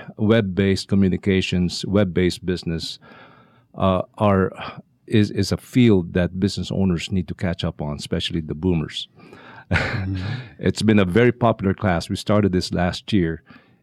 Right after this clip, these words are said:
and, uh, we have had to close enrollment because of the avalanche of enrollees.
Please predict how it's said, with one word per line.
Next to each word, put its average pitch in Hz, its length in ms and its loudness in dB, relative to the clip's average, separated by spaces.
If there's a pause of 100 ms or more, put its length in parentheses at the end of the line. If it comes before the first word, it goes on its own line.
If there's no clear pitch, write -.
(100)
and, 92 440 0 (460)
uh, 87 400 -4
we 104 200 2
have 92 160 4
had 117 240 0
to - 60 -4
close 101 600 2
enrollment 90 600 2 (120)
because 90 560 -2
of - 480 -6 (140)
the 90 160 -6
avalanche 82 560 -2
of 78 180 -6
enrollees. 82 760 -4